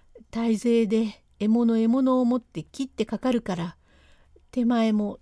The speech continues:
大勢を相手に切り結び、旦那も刀を抜いて切り結びまして、二人で大勢を相手にちょんちょん切り結んでおりましたが、何分多勢に無勢、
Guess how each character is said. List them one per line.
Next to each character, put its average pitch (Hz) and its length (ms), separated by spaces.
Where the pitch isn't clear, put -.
大 254 280
勢 254 220
を 247 180
相 262 180
手 277 140
に 226 160
切 - 160
り 247 100
結 247 280
び、 - 200
旦 208 280
那 196 100
も 196 160
刀 247 460
を 208 100
抜 262 220
い 226 100
て - 280
切 - 140
り 254 100
結 254 240
び 247 140
ま 247 120
し - 140
て、 208 280
二 - 240
人 247 160
で 196 140
大 247 240
勢 254 260
を 247 180
相 254 180
手 240 180
に 214 160
ち - 100
ょ 285 100
ん 233 80
ち 220 100
ょ - 80
ん 233 120
切 - 120
り 254 100
結 277 340
ん 254 80
で 226 100
お 214 100
り 233 100
ま 254 140
し - 80
た 233 140
が、 214 220
何 220 300
分 196 300
多 254 120
勢 240 300
に 226 100
無 226 140
勢、 247 240